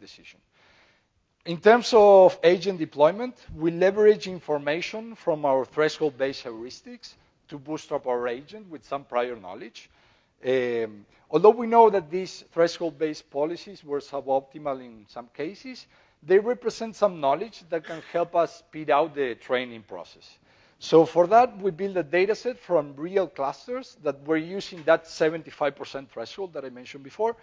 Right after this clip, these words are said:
In total, we collected data from forty clusters. After some cleaning up, we got thirty-two thousand examples from which we had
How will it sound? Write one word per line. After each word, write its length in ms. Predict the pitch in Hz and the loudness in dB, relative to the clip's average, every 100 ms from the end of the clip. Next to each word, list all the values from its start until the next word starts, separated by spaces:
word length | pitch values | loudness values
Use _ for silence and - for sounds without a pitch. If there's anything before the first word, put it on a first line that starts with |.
| _ _ _ _ - | _ _ _ _ -20
In 100 | 147 | -2
total, 360 | 196 220 226 | 6 8 8
we 180 | 208 185 | 6 -4
collected 460 | 165 175 185 175 165 | -2 0 0 -6 -4
data 240 | 185 185 | 0 2
from 500 | - 160 156 151 147 | 0 2 2 2 -6
forty 400 | 135 - 175 190 | -10 4 4 4
clusters. 760 | 180 160 180 - - 247 247 - _ _ _ _ _ - | -2 -2 -2 -4 -4 -4 -4 -18 _ _ _ _ _ 2
After 260 | 185 202 175 | 2 2 -4
some 300 | 208 202 180 - | -2 -4 -6 -12
cleaning 320 | 202 202 190 | -10 -4 4
up, 340 | 208 226 - 165 | 4 4 -6 -6
we 140 | 160 | -6
got 440 | 139 175 185 - | 4 6 6 2
thirty-two 560 | 170 180 190 151 196 196 | 2 2 0 -10 -10 -10
thousand 460 | - 156 165 - 175 | -2 0 0 -4 -18
examples 720 | - 143 156 - 240 233 - _ _ | -12 -10 -10 -8 -10 -10 -20 _ _
from 300 | - 160 160 | -6 -4 -2
which 240 | 165 165 170 | -4 -6 -6
we 120 | 156 | -4
had 240 | 180 185 | 0 0